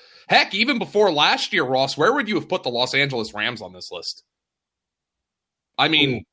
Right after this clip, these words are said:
Speaker 2: top
Speaker 1: up
Speaker 2: five.
Speaker 1: there. Yeah, like, and then they were one of the worst lines in football last year, and I think it really hurt the offense.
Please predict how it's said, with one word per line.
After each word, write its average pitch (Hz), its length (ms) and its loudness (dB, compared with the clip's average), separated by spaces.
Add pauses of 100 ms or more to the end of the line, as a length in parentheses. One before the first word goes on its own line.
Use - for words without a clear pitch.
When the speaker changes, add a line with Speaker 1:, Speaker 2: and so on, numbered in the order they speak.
(320)
Speaker 2:
top 165 200 4
Speaker 1:
up 170 100 4
Speaker 2:
five. 170 180 4
Speaker 1:
there. 120 240 2 (360)
Yeah, 226 400 4
like, 196 300 2
and 196 100 0
then 220 360 2 (160)
they 208 100 4
were 294 80 4
one 226 140 2
of 180 60 -2
the 170 60 0
worst 175 220 0
lines 175 260 -2
in 123 80 -12
football 208 360 2
last 135 240 0
year, 139 80 -2
and 135 80 -4
I 180 80 2
think 185 200 -6
it 143 120 -6
really 147 320 0
hurt 143 200 -2
the 120 120 -6
offense. 135 580 -2